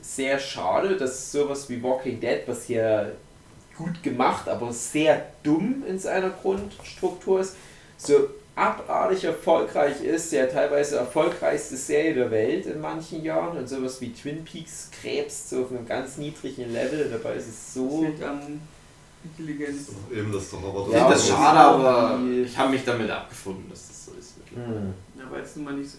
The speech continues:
Speaker 2: viele Leute anspricht, so intelligente Sachen.
Speaker 1: Ja,
Speaker 2: Weil die wollen
Speaker 1: das
Speaker 2: nicht
Speaker 1: ist
Speaker 2: mehr
Speaker 1: ja klar,
Speaker 2: nachdenken
Speaker 1: aber,
Speaker 2: müssen.
Speaker 1: aber wie,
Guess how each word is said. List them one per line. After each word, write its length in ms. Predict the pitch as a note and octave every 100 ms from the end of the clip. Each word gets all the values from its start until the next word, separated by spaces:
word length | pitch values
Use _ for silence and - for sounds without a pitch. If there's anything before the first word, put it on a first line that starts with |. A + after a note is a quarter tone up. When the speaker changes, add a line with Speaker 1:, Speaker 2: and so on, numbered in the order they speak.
| -
Speaker 2:
viele 100 | C#3+
Leute 220 | C3+ C3+ C3
anspricht, 440 | C#3+ - D3 D3
so 140 | C#3+
intelligente 560 | C3 - C3 B2 C3+ C3 C3+
Sachen. 400 | C3+ - - - - - - -
Speaker 1:
Ja, 360 | A2 A#2+ E3+ D#3
Speaker 2:
Weil 80 | B2+
die 100 | D3
wollen 120 | D3 D#3+
Speaker 1:
das 80 |
Speaker 2:
nicht 140 | E3 E3
Speaker 1:
ist 60 |
Speaker 2:
mehr 100 | F#3+
Speaker 1:
ja 120 | - -
klar, 140 | C#3+
Speaker 2:
nachdenken 220 | D3+ -
Speaker 1:
aber, 180 | - C#3
Speaker 2:
müssen. 120 | B2+ B2
Speaker 1:
aber 300 | A#2+ A#2+ A#2+
wie, 300 | A#2 A#2+ A#2+